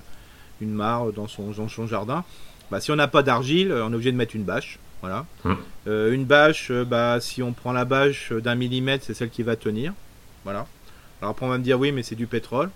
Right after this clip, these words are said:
Speaker 1: Ouais. Bah, alors à ce moment-là, je dis, « Bah, on fait pas de bassin. » Euh, on crée à ce moment-là ce qu'on avait, on avait appelé à un moment des jardins de pluie, hein, c'est-à-dire que quand c'est humide, bah, c'est humide, quand c'est pas humide, bah, c'est pas humide.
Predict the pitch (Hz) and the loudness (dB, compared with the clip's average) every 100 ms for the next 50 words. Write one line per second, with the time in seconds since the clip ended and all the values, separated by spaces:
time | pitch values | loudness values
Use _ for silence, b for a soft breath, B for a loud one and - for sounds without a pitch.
0 | - 110 - 107 110 98 - 120 127 151 | -8 -8 -8 -6 -2 -2 -4 -4 -2 -2
1 | 127 110 107 107 113 131 120 110 131 180 | -2 -4 -6 -8 -4 -2 -2 -4 -8 -12
2 | B B B B B B - 110 110 110 | B B B B B B -8 -2 2 4
3 | 110 120 - 139 139 143 123 127 120 117 | 2 0 -2 4 6 6 4 -2 -2 0
4 | 143 - 113 107 113 113 113 120 - 117 | 0 -2 -6 -2 0 0 -4 -8 -6 -4
5 | 117 117 - 131 120 113 120 113 113 110 | 0 -2 -2 -2 0 -2 -2 -2 -2 -2
6 | 113 - 123 175 139 - 107 120 117 123 | -4 -4 -4 -2 -2 -4 -4 -4 -4 -6
7 | 117 120 117 127 117 104 - 107 127 143 | -4 -2 -2 -2 -2 -4 -4 -4 -4 -6
8 | 110 104 104 104 110 101 - 92 92 92 | -6 -6 -4 -4 -4 -8 -8 -10 -8 -8
9 | 127 | -10